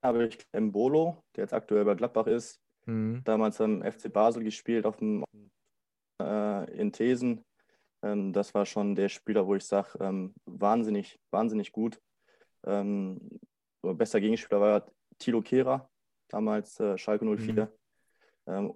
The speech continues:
Speaker 1: unglaubliche Sprungkraft gehabt, äh, ekelhaft in den Zweikämpfen und das war, glaub ich, der Spieler,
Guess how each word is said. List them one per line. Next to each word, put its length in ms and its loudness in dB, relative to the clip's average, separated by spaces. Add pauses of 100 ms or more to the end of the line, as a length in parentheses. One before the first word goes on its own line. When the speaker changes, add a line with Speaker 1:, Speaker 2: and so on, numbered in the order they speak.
Speaker 1:
unglaubliche 460 4
Sprungkraft 540 2
gehabt, 320 6
äh, 280 6
ekelhaft 440 2
in 60 0
den 100 0
Zweikämpfen 600 2
und 140 0
das 180 0
war, 100 2
glaub 120 4
ich, 60 -10
der 140 2
Spieler, 500 2